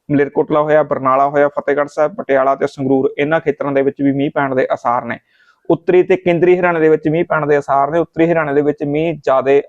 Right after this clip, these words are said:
ਅਸਰਦਾਇਕ, ਜ਼ਿਆਦੇ ਜ਼ੋਰਦਾਰ ਵੀ ਵਰ ਸਕਦਾ। ਪੱਛਮੀ ਯੂ ਪੀ ਤੇ ਉੱਤਰਾਖੰਡ ਦੇ ਵਿੱਚ ਵੀ ਜਿਹੜਾ ਇੱਕੀ, ਬਾਈ, ਤੇਈ ਨੂੰ ਭਾਰੀ ਮੀਂਹ ਪੈਣ ਦੇ ਆਸਾਰ, ਅ, ਜਾਪ ਰਹੇ ਨੇ। ਪੰਜਾਬ ਤੇ ਹਰਿਆਣੇ ਦੇ ਜਿਹੜੇ ਬਾਕੀ ਖੇਤਰ ਰਹਿ ਗਏ, ਜਾਣੀ ਕਿ ਦੱਖਣੀ ਖੇਤਰ ਰਹਿ ਗਏ, ਉਹਨਾਂ ਖੇਤਰਾਂ ਦੇ ਵਿੱਚ ਸਿਸਟਮ ਲੋਟਰੀ ਵਾਲਾ ਹੋਊਗਾ। ਕਿਸੇ ਜ਼ਿਲ੍ਹੇ ਤੱਕ ਪਹੁੰਚਦਾ ਵੀ ਹੋ ਸਕਦਾ, ਹੋ ਸਕਦਾ ਕਿਸੇ ਜ਼ਿਲ੍ਹੇ ਤੱਕ ਮੀਂਹ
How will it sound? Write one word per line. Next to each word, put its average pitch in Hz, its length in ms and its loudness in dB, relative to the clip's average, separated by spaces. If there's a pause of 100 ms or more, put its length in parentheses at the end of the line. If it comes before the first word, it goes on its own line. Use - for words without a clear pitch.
(120)
ਅਸਰਦਾਇਕ, 139 440 -2
ਜ਼ਿਆਦੇ 131 300 0
ਜ਼ੋਰਦਾਰ 131 480 0
ਵੀ 135 100 0
ਵਰ 135 180 0
ਸਕਦਾ। 156 400 -2 (500)
ਪੱਛਮੀ 170 340 0
ਯੂ 165 140 4
ਪੀ 170 180 2
ਤੇ 170 100 0
ਉੱਤਰਾਖੰਡ 156 500 0
ਦੇ 143 100 0
ਵਿੱਚ 143 220 0
ਵੀ 147 120 2
ਜਿਹੜਾ 151 160 2
ਇੱਕੀ, 151 300 -4
ਬਾਈ, 135 200 2
ਤੇਈ 135 220 0
ਨੂੰ 139 140 -4
ਭਾਰੀ 135 260 -2
ਮੀਂਹ 147 120 -4
ਪੈਣ 139 220 -4
ਦੇ 123 160 0
ਆਸਾਰ, 127 380 -2
ਅ, 135 680 -4 (120)
ਜਾਪ 143 300 0
ਰਹੇ 120 180 -2
ਨੇ। 113 160 -6 (300)
ਪੰਜਾਬ 143 360 0
ਤੇ 175 160 0
ਹਰਿਆਣੇ 160 280 0
ਦੇ 156 60 2
ਜਿਹੜੇ 170 160 4
ਬਾਕੀ 139 340 0
ਖੇਤਰ 151 320 -2
ਰਹਿ 147 160 4
ਗਏ, 165 160 2 (120)
ਜਾਣੀ 143 220 0
ਕਿ 147 80 0
ਦੱਖਣੀ 147 520 -2
ਖੇਤਰ 156 320 0
ਰਹਿ 151 160 2
ਗਏ, 165 140 2
ਉਹਨਾਂ 156 300 0
ਖੇਤਰਾਂ 143 380 -2
ਦੇ 147 60 0
ਵਿੱਚ 139 220 -2
ਸਿਸਟਮ 135 340 -8
ਲੋਟਰੀ 131 360 0
ਵਾਲਾ 151 140 2
ਹੋਊਗਾ। 139 320 0
ਕਿਸੇ 143 260 -2
ਜ਼ਿਲ੍ਹੇ 135 200 0
ਤੱਕ 143 200 -4
ਪਹੁੰਚਦਾ 147 380 -2
ਵੀ 156 100 2
ਹੋ 147 140 0
ਸਕਦਾ, 139 320 -4
ਹੋ 139 140 -4
ਸਕਦਾ 131 280 -2
ਕਿਸੇ 131 240 -8
ਜ਼ਿਲ੍ਹੇ 139 180 0
ਤੱਕ 139 180 -8
ਮੀਂਹ 135 240 -6